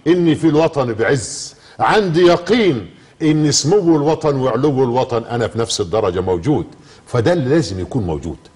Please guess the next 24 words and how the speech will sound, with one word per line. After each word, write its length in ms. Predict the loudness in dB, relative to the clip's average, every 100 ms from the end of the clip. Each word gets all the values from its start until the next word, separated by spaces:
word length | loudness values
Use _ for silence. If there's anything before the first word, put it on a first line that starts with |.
| _ -20 -14 -2
ما 100 | 0
هو 140 | 2
انا 140 | 2 2
دلوقتي 500 | 2 0 -2 -6 -10 -16 _ _
لا 140 | -2 0
غلو 320 | 2 4 4
اسعار 420 | 4 2 2 0 0
هيخليني 420 | -2 0 0 2
اروح 200 | 0 0
للصندوق، 420 | -2 -2 -2 0
يمنعني 360 | 2 2 2 0
عن 120 | -2
الصندوق، 480 | -4 -4 0 0 0 -8 -20 _ 0
الا 180 | 2 4
اذا 200 | 4 2
كان 160 | 2
انا 100 | 2
ما 60 | 2
عنديش 220 | 0 -2
ذات 400 | -2 -2 -4 -12 -20 _ _ _ 0
ولا 160 | 4
عندي 200 | 4 4
كرامه 380 | 2 4 2 0 -12 -20 _ _ _ _ -20 -14 -2
ولا 640 | 2 4 6 4 2 -4